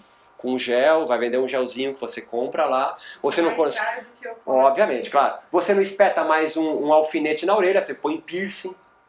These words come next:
Speaker 1: com xilocaína, toma injeçãozinha, é antisséptico, tem luvinha. E incorpora no mercado onde você tá inserido. A, a meditação, portanto,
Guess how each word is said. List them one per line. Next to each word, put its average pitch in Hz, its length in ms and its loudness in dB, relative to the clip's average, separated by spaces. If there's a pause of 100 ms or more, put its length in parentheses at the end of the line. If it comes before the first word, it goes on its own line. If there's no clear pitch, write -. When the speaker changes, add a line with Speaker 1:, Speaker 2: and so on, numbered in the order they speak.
(120)
Speaker 1:
com 131 140 -8
xilocaína, 147 840 -4 (180)
toma 127 160 -4
injeçãozinha, 143 880 -6 (240)
é 120 100 -4
antisséptico, 156 640 0
tem 123 160 -6
luvinha. 147 600 -4 (1500)
E 127 100 -2
incorpora 175 1120 2 (280)
no 117 140 -4
mercado 139 580 0
onde 170 120 -6
você 175 140 -8
tá 175 80 -2
inserido. 170 480 -4 (880)
A, 104 380 -2
a 101 40 -2
meditação, 135 720 -2
portanto, 170 600 -4